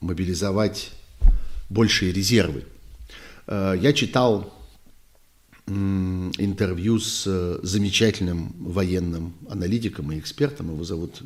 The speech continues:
Михаил Кофман. Он работает в Соединенных Штатах. Почти, он, м, наш с вами соотечественник, он происходит из России, почти не,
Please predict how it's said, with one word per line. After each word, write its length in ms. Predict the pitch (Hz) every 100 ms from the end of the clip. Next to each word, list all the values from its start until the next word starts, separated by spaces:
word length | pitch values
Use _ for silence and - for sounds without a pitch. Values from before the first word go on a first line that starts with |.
| -
Михаил 380 | 82 - 82
Кофман. 480 | - 156 143 95 82 - - - - - - - - - - -
Он 100 | 117
работает 360 | 110 101 90
в 40 | 71
Соединенных 440 | 98 95 92 90
Штатах. 500 | - - - 110 - - - _ _ - - _
Почти, 800 | - 123 - - - 190 151 -
он, 160 | - 180 156 -
м, 640 | - 80 - - - 67 -
наш 200 | 104 101
с 60 | -
вами 180 | 92 87
соотечественник, 720 | - 95 175 - - 101 87
он 120 | 90
происходит 400 | 78 87 - 82
из 80 | 95
России, 360 | 107 113 190 165
почти 680 | - 120 - - - 190
не, 400 | 151 107 117 110